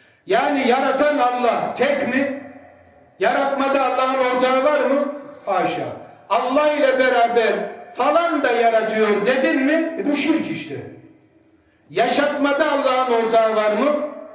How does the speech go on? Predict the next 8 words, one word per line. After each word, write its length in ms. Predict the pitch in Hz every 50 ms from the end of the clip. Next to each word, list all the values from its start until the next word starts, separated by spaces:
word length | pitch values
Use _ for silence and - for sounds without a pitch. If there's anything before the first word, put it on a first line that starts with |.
| - -
Allah 440 | 185 220 226 220 202 220 240 247
ile 340 | 233 233 233 233 226 226 226
beraber 800 | 226 226 226 226 226 220 220 226 269 302 302 294 - - - -
falancalar 760 | - 247 233 240 247 247 233 233 233 233 262 269 269 269 262
da 120 | 226 220
bize 160 | 220 214 202 254
hayat 400 | 220 214 240 254 254 247 - 214
veriyorlar. 500 | 214 208 202 180 175 170 165 - -